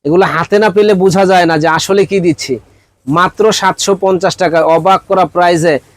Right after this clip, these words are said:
আমাদের কাছে আসলে আপনারা পেয়ে যাবেন। তো যারা আমাদের চ্যানেলটা এখনও সাবস্ক্রাইব করেন নাই তারা কিন্তু সাবস্ক্রাইব করে ফেলবেন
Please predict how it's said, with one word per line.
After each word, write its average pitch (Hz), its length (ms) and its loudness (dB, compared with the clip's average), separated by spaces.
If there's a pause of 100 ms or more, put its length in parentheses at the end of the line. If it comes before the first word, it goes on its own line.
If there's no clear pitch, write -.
(160)
আমাদের 170 340 0
কাছে 175 260 -2
আসলে 165 300 0
আপনারা 160 280 0
পেয়ে 170 280 0
যাবেন। 120 280 -2 (400)
তো 156 80 -2
যারা 165 320 2
আমাদের 190 440 0
চ্যানেলটা 185 680 0 (420)
এখনও 190 440 0
সাবস্ক্রাইব 185 580 0
করেন 190 200 2
নাই 180 180 0
তারা 165 240 0
কিন্তু 180 300 -2
সাবস্ক্রাইব 180 500 -2
করে 202 160 2
ফেলবেন 170 400 0